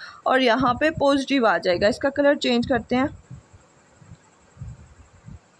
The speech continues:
यहाँ पे negative, यहाँ पे positive।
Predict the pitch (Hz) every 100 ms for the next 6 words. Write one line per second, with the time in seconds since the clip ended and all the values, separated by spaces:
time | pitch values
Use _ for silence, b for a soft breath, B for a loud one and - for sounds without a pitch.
0 | - _ _ - - 240 233 285 294 339
1 | 311 240 233 247 349 427 - - 262 262
2 | 302 311 330 330 285 285 294 233